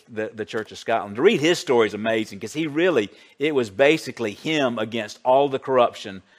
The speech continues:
uh, of the, of the, of the system there. And, uh, and he stood his ground and established the Church of Scotland, okay?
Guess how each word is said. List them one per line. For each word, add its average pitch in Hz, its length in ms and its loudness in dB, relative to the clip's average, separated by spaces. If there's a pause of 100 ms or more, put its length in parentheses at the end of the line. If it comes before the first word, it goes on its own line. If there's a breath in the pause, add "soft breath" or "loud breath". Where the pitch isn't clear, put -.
(280 soft breath)
uh, 110 320 -2
of 117 240 -2
the, 107 100 -2
of 110 340 -8
the, 107 120 -4
of 104 240 -8
the 101 80 -10
system 110 480 -8
there. 98 360 -6 (320 soft breath)
And, 117 460 -2
uh, 107 220 2
and 104 160 -6
he 123 80 -4
stood 123 240 -4
his 107 120 -6
ground 117 440 -2
and 104 140 -10
established 107 480 -2
the 101 80 -14
Church 95 280 -6
of - 60 -18
Scotland, 95 540 -4
okay? 107 320 -8